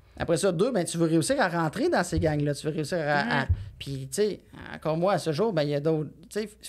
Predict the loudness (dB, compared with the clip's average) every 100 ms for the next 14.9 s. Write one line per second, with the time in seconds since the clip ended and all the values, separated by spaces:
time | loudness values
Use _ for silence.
0 | -18 -8 -6 -6 -10 -2 0 2 2 4
1 | 4 4 2 2 2 2 2 0 0 0
2 | 2 2 2 2 2 0 2 2 2 2
3 | 2 2 2 2 2 2 2 4 4 2
4 | -4 -12 -4 0 2 2 2 0 2 2
5 | 2 2 -2 -14 -4 -2 0 0 2 2
6 | 4 4 4 4 4 4 4 4 2 2
7 | 0 -10 -8 -6 -6 -8 -8 -8 -6 -6
8 | -8 -12 -16 _ _ _ _ -20 _ _
9 | -12 -10 -14 _ -2 0 2 2 2 0
10 | 0 0 0 0 0 -2 0 0 -2 _
11 | -20 -20 -20 -6 -4 0 4 4 4 0
12 | 0 0 0 0 0 2 0 -2 -2 0
13 | 0 -2 -2 -2 -2 -4 -2 -2 2 2
14 | 2 2 2 2 4 2 2 2 0